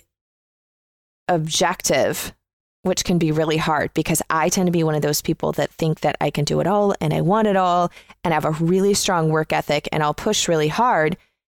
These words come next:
And sometimes it takes that sitting down and, and asking yourself, "Is this really that important? What needs to be done and what doesn't?" And sometimes that's really hard for me. And so I'm sharing that because maybe,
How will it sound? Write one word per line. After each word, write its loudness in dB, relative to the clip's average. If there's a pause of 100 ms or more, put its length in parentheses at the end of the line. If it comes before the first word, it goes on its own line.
(140)
And 0
sometimes 2
it 0
takes -2
that 0
sitting 0
down 0
and, 0 (240)
and 2 (160)
asking 0
yourself, 0 (120)
"Is 2
this -2
really 0 (680)
that 0
important? -2
What 0 (800)
needs 2
to 0
be 0 (120)
done 0
and 2
what -2
doesn't?" -2 (160)
And 0
sometimes 0
that's -4
really 0
hard -2
for -2
me. 0
And 0
so 0
I'm 0
sharing 2
that 0
because 0
maybe, 2